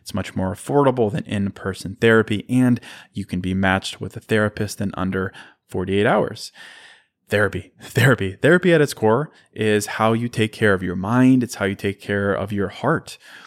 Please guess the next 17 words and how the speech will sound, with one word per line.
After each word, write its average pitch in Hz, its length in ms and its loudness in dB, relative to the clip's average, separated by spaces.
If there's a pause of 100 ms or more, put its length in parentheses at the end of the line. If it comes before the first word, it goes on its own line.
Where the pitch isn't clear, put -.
(200)
You 117 100 -2
know, 101 220 -2
your, 98 240 -2
your 104 180 0
life's 104 460 0
most 107 640 -2
precious 107 680 -4
possessions, 107 840 -8
the 98 100 -8
way 95 160 -6
you 107 200 -10
see 120 320 0
life, 101 480 -6 (320)
the 98 80 -8
way 98 100 -6
you 95 220 -8
react 101 640 -2